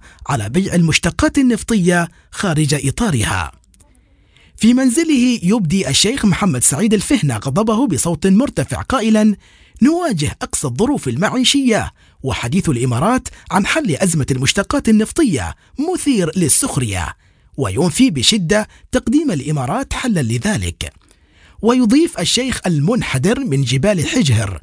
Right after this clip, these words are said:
وأحد شخصيات بني ماجد الاجتماعية في حديثه لقشن برس بالقول: "يدفع المواطن مبالغ باهظة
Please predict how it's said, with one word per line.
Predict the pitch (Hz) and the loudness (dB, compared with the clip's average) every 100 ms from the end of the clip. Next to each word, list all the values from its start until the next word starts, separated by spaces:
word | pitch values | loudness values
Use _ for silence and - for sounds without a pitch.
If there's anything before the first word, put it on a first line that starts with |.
| - - - | -18 -20 -6
وأحد | 123 101 - - | -4 -2 -2 0
شخصيات | - - - 123 180 - | -2 -2 0 0 0 0
بني | 160 147 | 0 4
ماجد | 151 262 170 120 | 4 4 2 0
الاجتماعية | 113 113 165 175 202 277 226 233 - - - | -4 -4 0 0 2 2 2 0 -6 -20 -6
في | - | -4
حديثه | 214 226 311 302 156 | 0 2 2 2 -2
لقشن | 110 113 226 226 175 | -2 -4 -2 2 2
برس | 240 247 | 2 -2
بالقول: | 139 120 - 226 262 240 226 _ _ _ _ - | -2 -4 -2 0 0 -2 -4 _ _ _ _ 0
"يدفع | 262 311 - 104 | 0 2 -2 -2
المواطن | 117 123 180 262 - 208 | -2 0 0 0 2 2
مبالغ | 113 123 202 185 202 | 0 -2 -2 0 0
باهظة | 196 285 226 208 226 | 0 4 2 2 0